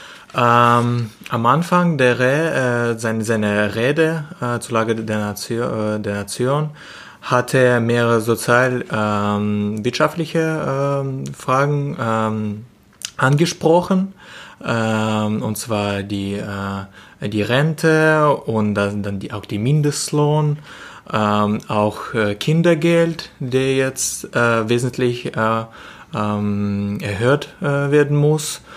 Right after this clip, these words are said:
und äh, als auch, also eine, eine mögliche Änderung war, dass dieser Kindergeld jetzt auch für die,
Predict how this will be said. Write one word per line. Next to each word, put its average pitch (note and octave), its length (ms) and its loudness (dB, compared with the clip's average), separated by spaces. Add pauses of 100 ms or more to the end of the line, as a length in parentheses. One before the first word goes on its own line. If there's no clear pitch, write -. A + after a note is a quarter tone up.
(240)
und G#2 880 0 (440)
äh, - 80 -4
als G2+ 720 0
auch, A2 400 2
also G#2+ 260 0
eine, A2 340 2
eine G#2 720 -2
mögliche G#2+ 460 -2
Änderung G#2+ 920 -2
war, G#2+ 200 2
dass G#2+ 280 -2 (260)
dieser G#2+ 160 0
Kindergeld A#2+ 800 2
jetzt - 340 -4
auch A2 340 0
für - 320 -10
die, G#2 480 -2